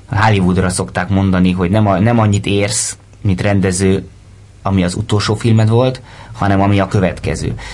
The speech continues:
És ezt így, így magamban ilyen kicsit ilyen optimistán, tehát én nagyon erősnek érzem a terveimet, pláne amik, mondjuk az a négy-öt, amit így, amit így tényleg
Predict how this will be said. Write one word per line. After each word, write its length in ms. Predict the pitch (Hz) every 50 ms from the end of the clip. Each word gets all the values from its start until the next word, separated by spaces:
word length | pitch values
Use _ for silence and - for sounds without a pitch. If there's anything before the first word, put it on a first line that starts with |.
| - - - -
És 260 | - - - - - - - - -
ezt 160 | - - -
így, 120 | 123 - -
így 80 | 127 120
magamban 420 | 127 131 131 120 123 120 117 117
ilyen 280 | 117 117 117 117 117 113
kicsit 260 | 113 - - 113 110
ilyen 140 | 113 110 110
optimistán, 540 | 110 104 - 104 101 98 - - 107 101 101
tehát 160 | 95 107 110
én 100 | 110 110
nagyon 240 | 113 113 110 104 101
erősnek 380 | 98 92 95 90 - 98 90
érzem 220 | 95 92 90 87 78
a 80 | -
terveimet, 680 | - 110 107 107 113 117 117 120 120 123 123 123 - - - - - - - - - - - - - - - - - - - - - - - - - - -
pláne 280 | - 117 101 101 104 101
amik, 220 | 95 98 95 92
mondjuk 220 | - 101 95 90 98
az 80 | 101
a 40 | 101
négy-öt, 360 | 101 104 104 98 98 95 95
amit 200 | 95 98 92 92
így, 180 | 98 90 90 - - -
amit 280 | - 101 98 92 -
így 200 | 95 90 90 - - - - -
tényleg 340 | - 123 113 101 90 92 95